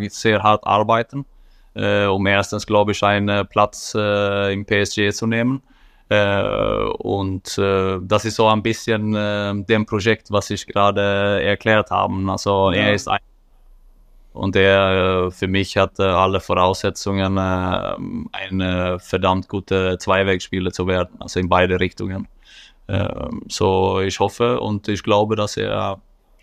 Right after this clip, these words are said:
Speaker 1: gleich ein Teil von, äh, P S G Handball ist.
Speaker 2: Aber springt er auch so hoch oder hat er nur den Wackler von Daniel?
Speaker 1: Ah, er springt auch hoch.
Speaker 2: Uh. Also dann, äh
Speaker 1: Air, Air, Air France Junior ist das.
Speaker 2: Air France Junior.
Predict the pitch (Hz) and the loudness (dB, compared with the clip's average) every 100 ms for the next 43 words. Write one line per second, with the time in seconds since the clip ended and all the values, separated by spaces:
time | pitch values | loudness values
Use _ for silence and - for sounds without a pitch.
0 | - _ - 101 101 101 95 98 101 - | -20 _ 0 2 4 0 0 0 0 -2
1 | 98 95 98 101 101 98 - 92 101 101 | -4 -4 -4 -4 -2 -2 0 0 0 0
2 | - - - _ _ _ - 127 127 - | -2 -10 -18 _ _ _ -8 -2 -2 2
3 | 165 175 170 170 170 185 170 160 151 156 | 4 6 4 4 2 2 2 2 2 2
4 | 151 143 135 131 131 117 131 120 117 113 | 0 2 2 2 -2 -2 -4 0 0 -2
5 | 110 - _ _ _ _ _ - 92 101 | -6 -12 _ _ _ _ _ -2 0 0
6 | 110 104 104 101 98 95 - _ _ 156 | 0 2 2 2 0 -6 -12 _ _ 2
7 | 185 - - - - - - _ _ _ | 2 2 -6 -18 -18 -18 -20 _ _ _
8 | _ - 143 135 156 151 156 151 151 147 | _ -4 -2 2 4 6 4 4 4 4
9 | 143 123 123 117 - - 123 113 127 117 | 2 2 2 0 -6 -2 0 2 0 0
10 | 127 123 117 117 113 104 101 104 98 107 | 0 0 -2 -2 0 0 -2 -4 -2 0
11 | 101 151 156 - 170 143 147 151 143 131 | 0 2 2 2 2 2 2 2 2 0